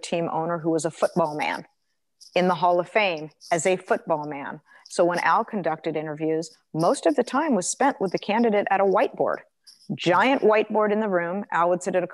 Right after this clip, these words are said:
conference table. The candidate would sit at the table. Al would ask him to go to the whiteboard, and it would be a heavily, heavily X's and O's oriented interview.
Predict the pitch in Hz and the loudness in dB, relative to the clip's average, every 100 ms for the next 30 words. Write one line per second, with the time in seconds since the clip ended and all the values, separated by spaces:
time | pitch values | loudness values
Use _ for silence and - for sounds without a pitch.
0 | 175 170 180 - 175 170 190 165 156 - | -6 -6 -12 -4 -2 0 0 -2 -6 -6
1 | 175 170 165 170 - 170 156 175 180 170 | -6 -4 -4 -4 -8 -6 -6 -4 -2 0
2 | 202 226 - - - 180 170 170 165 165 | 0 -2 -10 -12 0 0 2 -2 -2 -6
3 | 185 175 165 165 160 160 160 160 147 165 | -8 -6 -4 -2 -2 -2 -2 -4 0 0
4 | 170 170 180 202 208 - - - 185 185 | 0 2 2 2 -2 -16 -8 -2 0 2
5 | 175 151 160 165 160 156 151 - - 196 | 2 4 4 4 0 -2 -4 -10 -2 0
6 | 202 202 202 214 202 _ - 180 175 170 | 4 4 4 2 -2 _ -4 0 2 4
7 | 165 - - 175 - 185 170 170 - 165 | 2 0 -4 -4 0 2 2 0 -4 -4
8 | - 165 156 156 156 - 170 165 165 160 | -2 0 0 0 -2 -2 2 2 2 0
9 | 151 151 175 170 156 - | -4 -4 -2 -2 0 0